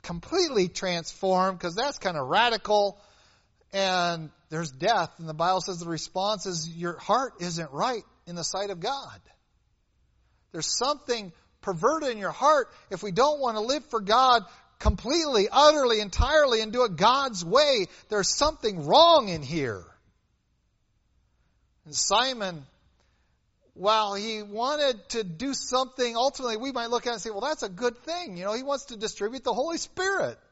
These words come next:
Faster that can happen, the better, right?" Not if we twist it by connecting something called filthy mammon to it.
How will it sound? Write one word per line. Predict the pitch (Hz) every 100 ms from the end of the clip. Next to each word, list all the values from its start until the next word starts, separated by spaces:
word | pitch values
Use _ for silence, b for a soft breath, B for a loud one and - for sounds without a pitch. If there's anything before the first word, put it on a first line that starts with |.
| b b b _
Faster | 220 277 - 254
that | 247 262
can | 226
happen, | 254 339 370
the | 311
better, | 247 359 403 240
right?" | 160 185 330 370 - - _ _ _ _ _ _ _ _ _
Not | 117 170 254 294 262 _ _ _ _ _ _ _ _ -
if | 175 -
we | 160
twist | - - 285 - -
it | 127 - - - _ _ _ _ _ _ _ _ _ _ _ _ _ _ _ _ _ _ _ _ _ _ -
by | 135
connecting | - 170 190 196 196 190 180 170
something | - - 180 180 170
called | 160 151
filthy | 185 175 170 151
mammon | 143 165 170 110 98 -
to | 120
it. | 92 - -